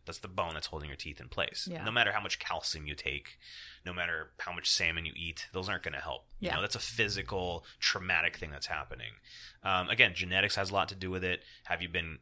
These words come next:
Speaker 1: in and out to the dental office getting your regular checkups? How are your habits at home? There's a lot of variables, so it really
Speaker 2: Yeah.
Speaker 1: kinda depends. It's, it's a great question, very broad question.
Speaker 2: I know.
Speaker 1: Yeah.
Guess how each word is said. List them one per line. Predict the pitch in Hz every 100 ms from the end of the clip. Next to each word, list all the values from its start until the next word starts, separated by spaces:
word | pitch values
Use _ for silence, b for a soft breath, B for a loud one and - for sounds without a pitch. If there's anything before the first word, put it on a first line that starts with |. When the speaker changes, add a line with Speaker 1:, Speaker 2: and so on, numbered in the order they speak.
| -
Speaker 1:
in | 92
and | 82
out | 82 -
to |
the | 76
dental | 80 76 71
office | 73 78 73 -
getting | 69 67
your | 67
regular | 64 64
checkups? | - 120 123 107 -
How | -
are | 85
your | 78
habits | 80 65 60 -
at | -
home? | 120 120 110
There's | 127 175
a |
lot | 135 95
of | 85
variables, | 80 71 67 - -
so | 98
it |
really | 98 92
Speaker 2:
Yeah. | 87
Speaker 1:
kinda | 76
depends. | 73 - 64 50 -
It's, | -
it's | 90 110
a | 92 B B 107
great | 127 127
question, | 131 120 - 113
very | 107
broad | 87 90 82 85
question. | - 69 - -
Speaker 2:
I | 185
know. | 147 - 151
Speaker 1:
Yeah. | 85 -